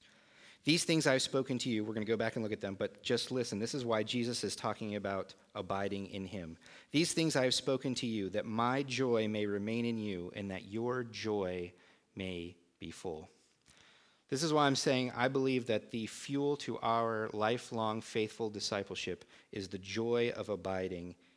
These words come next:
in Jesus and the joy found from living in Jesus, dwelling in Jesus. Some of your translations might say "remain in" instead of the word "abide." But it means the same thing, right? So let's go through and look at this, because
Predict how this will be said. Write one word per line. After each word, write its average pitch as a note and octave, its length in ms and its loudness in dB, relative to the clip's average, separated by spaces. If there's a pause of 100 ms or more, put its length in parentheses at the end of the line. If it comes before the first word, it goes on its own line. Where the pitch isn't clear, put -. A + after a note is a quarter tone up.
(120)
in F2 160 -10
Jesus E2 540 -6 (460)
and G2 100 -6
the F#2+ 80 -4
joy A2 300 0
found G#2+ 520 -4
from A2 540 0 (240)
living G#2 720 -2
in G2+ 540 -2 (240)
Jesus, G2 640 -4 (260)
dwelling A2+ 420 2
in G#2 240 -2
Jesus. G2 560 -4 (220)
Some C3+ 260 2
of A#2 140 2
your A2+ 160 0
translations A2 580 0
might G2+ 180 -4
say G#2 200 0
"remain G2+ 460 -2
in" F2 260 -10 (100)
instead F#2+ 240 -10
of F2 80 -10
the F#2 60 -4
word F2+ 160 -4
"abide." F2 340 -6 (800)
But B2 120 2
it A#2 80 0
means C3+ 240 0
the A#2 100 -6
same B2 300 -2
thing, G#2+ 280 -2
right? G#2 200 -4 (640)
So - 120 2
let's D3 200 6
go C#3+ 160 4
through D3 180 -2
and C3 80 2
look C3 140 0
at A#2+ 60 -4
this, G#2+ 180 0
because B2 500 2